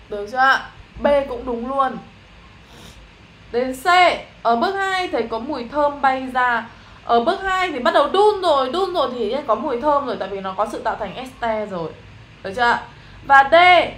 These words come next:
Sau bước hai thì ống nghiệm không còn C H, à, C H năm O H và C H ba C O H nữa. Em ơi, đây là phản ứng ester hóa. Ester hóa, nhắc đi nhắc lại N lần rồi, đó là gì ạ? À, C H ba C O O H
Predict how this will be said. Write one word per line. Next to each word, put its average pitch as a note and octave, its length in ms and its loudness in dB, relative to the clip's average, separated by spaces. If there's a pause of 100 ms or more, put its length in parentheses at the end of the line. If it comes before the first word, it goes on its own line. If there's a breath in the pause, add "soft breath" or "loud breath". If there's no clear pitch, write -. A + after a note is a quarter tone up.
(180)
Sau F4 180 6
bước G#4 160 0
hai F4+ 320 -2
thì C4 100 -10
ống A#3 200 -2
nghiệm D#4+ 240 -6
không F#4 380 -6
còn A3+ 360 6
C A3 120 -14
H, D4+ 220 2 (220)
à, G#3+ 140 -4
C G#3 120 -12
H D4+ 240 -4
năm D#4+ 140 -4
O C4+ 80 -2
H D#4+ 240 0
và G3+ 80 -2
C - 100 -10
H C4 160 -4
ba A#3+ 180 2
C A#3 100 -8
O C4 240 -2
H D4+ 100 -10
nữa. C4+ 380 -4 (380 loud breath)
Em D4 140 -2
ơi, D#4 160 4
đây D4 160 2
là A3+ 120 2
phản G3 220 -2
ứng F#3+ 120 -12
ester B3+ 360 -8
hóa. G#3 460 -8 (480 loud breath)
Ester D#4+ 280 -2
hóa, C4+ 480 0
nhắc D#4+ 160 -4
đi C#4+ 80 -10
nhắc D#4 180 -10
lại A#3+ 380 -6
N A#3 80 -8
lần F#3 360 -4
rồi, E3+ 200 -6
đó D#3+ 100 -4
là G#3 120 -4
gì E3 140 -6
ạ? D#3 100 -8 (300 loud breath)
À, A#3 160 -6 (120)
C - 20 -18
H D#4 300 0 (180)
ba C4 380 -6 (120)
C - 40 -12
O A#3+ 520 -4
O A3+ 80 -6
H A#3+ 120 -10